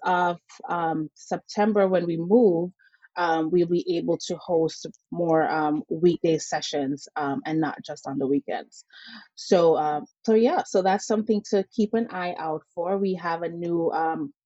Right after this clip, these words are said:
candle collection launch into this fall. Um, so,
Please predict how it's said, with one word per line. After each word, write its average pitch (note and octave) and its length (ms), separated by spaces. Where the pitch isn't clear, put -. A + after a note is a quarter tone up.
candle A#3+ 240
collection E3 560
launch D#3 320
into D3+ 440
this - 320
fall. D3+ 440
Um, D#3+ 400
so, F3 360